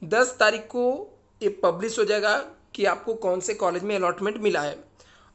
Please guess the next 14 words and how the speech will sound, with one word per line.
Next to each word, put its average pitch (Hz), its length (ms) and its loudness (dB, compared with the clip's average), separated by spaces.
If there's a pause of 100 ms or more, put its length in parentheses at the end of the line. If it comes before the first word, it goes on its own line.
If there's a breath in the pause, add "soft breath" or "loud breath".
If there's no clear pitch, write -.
(120)
और 240 160 8
इसके 254 260 -2
एडमिशन 208 680 4
कन्फर्म 240 500 2
आपको 240 220 2
करना 220 360 2
है 220 340 -2 (600 soft breath)
टेन 254 260 6
ए 214 100 6
एम 208 180 4
से 208 160 2
लेके 202 320 0
ट्वेल्व, 202 600 4
सॉरी, 185 300 0